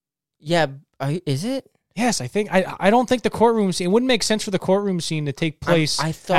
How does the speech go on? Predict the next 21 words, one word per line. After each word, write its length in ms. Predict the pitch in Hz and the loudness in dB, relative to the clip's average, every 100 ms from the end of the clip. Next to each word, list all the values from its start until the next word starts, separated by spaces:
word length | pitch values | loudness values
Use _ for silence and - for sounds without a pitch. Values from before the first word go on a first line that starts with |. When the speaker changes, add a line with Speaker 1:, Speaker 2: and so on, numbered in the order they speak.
| 170 | 4
Speaker 2:
after 260 | 196 180 160 | 4 0 0
they 360 | 147 135 127 - | 2 2 -2 -2
Speaker 1:
I 140 | 156 | -4
thought 340 | 156 180 185 170 | -2 0 0 0
he 160 | 170 | -2
had 220 | 160 156 | -2 -2
the, 160 | 151 143 | -2 -4
the 200 | 127 135 | -4 -8
talk 400 | - - 131 113 | -6 -2 -2 -2
with 140 | 135 | -6
his, 200 | 131 123 120 _ _ - | -6 -8 -10 _ _ -6
uh, 360 | 127 120 117 - _ _ _ _ _ _ _ _ _ | -2 -2 -2 -6 _ _ _ _ _ _ _ _ _
mother 640 | 131 127 135 120 113 110 - _ _ - | -4 0 0 0 -4 -8 -14 _ _ -12
when 140 | 123 | -8
the 60 | 123 | -4
mother 240 | 123 127 | -2 -2
was 160 | 123 113 | -4 -4
like, 200 | 120 117 | -4 -4
"I 100 | 123 | -8
need, 200 | 127 127 | -10 -8
like, 220 | 131 120 | -4 -4